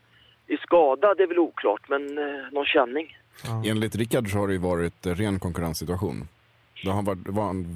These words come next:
Speaker 3: väldigt tydlig med efter matchen mot Gais, tror jag, när de frågade.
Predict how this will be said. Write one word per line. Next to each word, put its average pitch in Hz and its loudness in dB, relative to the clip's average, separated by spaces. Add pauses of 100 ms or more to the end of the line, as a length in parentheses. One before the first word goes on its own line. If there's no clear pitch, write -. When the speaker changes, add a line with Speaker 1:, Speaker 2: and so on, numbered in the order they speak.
(140)
Speaker 3:
väldigt 117 -2
tydlig 76 -4
med 76 -6
efter 82 -8
matchen 78 -8
mot 76 -12
Gais, 87 -4
tror - -12
jag, 62 -12
när 62 -10
de 65 -12
frågade. 62 -10